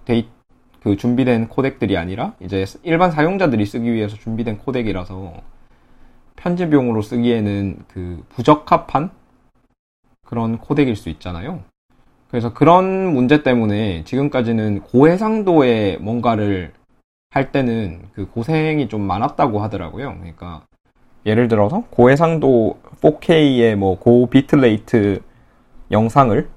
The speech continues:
이제 만약에 실시간으로 편집하겠다. 그러면 이제 씨피유가 디코딩을 하면서 동시에 이제 편집하는 그걸 해줘야 되는데,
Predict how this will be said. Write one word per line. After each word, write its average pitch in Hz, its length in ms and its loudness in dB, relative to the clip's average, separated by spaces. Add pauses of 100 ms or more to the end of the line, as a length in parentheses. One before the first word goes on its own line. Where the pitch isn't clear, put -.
이제 101 240 0
만약에 98 260 -2
실시간으로 151 520 0
편집하겠다. 135 760 -6
그러면 107 280 -4
이제 92 220 -8
씨피유가 156 500 -2
디코딩을 160 640 2
하면서 151 560 0
동시에 110 340 0
이제 95 200 0
편집하는 131 580 -4
그걸 110 400 -2
해줘야 143 260 0
되는데, 90 540 -4